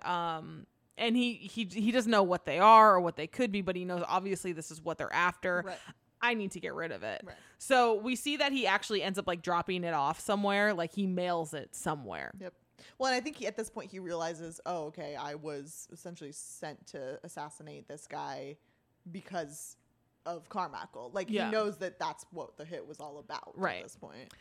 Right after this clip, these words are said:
Speaker 1: So now we are in Baku,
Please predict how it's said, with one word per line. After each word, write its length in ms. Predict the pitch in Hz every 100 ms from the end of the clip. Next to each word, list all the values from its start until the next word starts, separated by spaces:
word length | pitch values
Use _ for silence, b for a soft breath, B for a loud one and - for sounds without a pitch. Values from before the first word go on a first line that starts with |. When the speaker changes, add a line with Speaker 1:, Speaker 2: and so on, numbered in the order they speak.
| B B B
Speaker 1:
So 480 | - 294 277 262 - - _ _ _ _ _ _ _
now 380 | 254 262 339 381
we 180 | 370 349
are 180 | 254 240
in 340 | 220 208 190 - -
Baku, 760 | 170 214 190 - 147 135 151